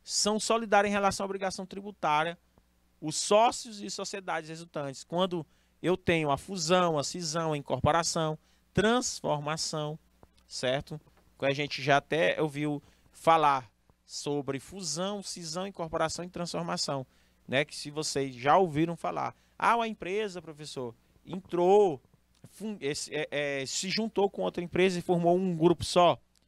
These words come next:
Isso é fusão, certo? Então, responsabilidades, cada um tem sua responsabilidade, cada um vai pagar pela sua obrigação tributária. Cuidado com os crimes, tá, gente? Com os crimes tributários.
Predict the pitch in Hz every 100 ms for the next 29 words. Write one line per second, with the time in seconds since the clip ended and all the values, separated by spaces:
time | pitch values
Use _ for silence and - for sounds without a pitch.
0 | _ _ _ - 127 180 170 - 202 160
1 | 143 170 135 - _ _ _ _ _ -
2 | 131 135 151 - _ _ _ _ _ -
3 | 196 220 214 214 - 214 214 202 208 185
4 | - - - 214 220 208 208 180 180 185
5 | 185 190 - 190 208 196 147 131 - 180
6 | 180 175 185 - 202 185 143 151 170 -
7 | _ _ _ _ - 156 170 180 170 170
8 | 170 - 165 165 160 180 202 - 131 113
9 | 110 _ _ _ 240 208 185 208 - 226
10 | 226 - - 202 208 156 117 - 131 151
11 | 139 113 - - 160 - - 139 151 -
12 | 160 170 - 131 107 -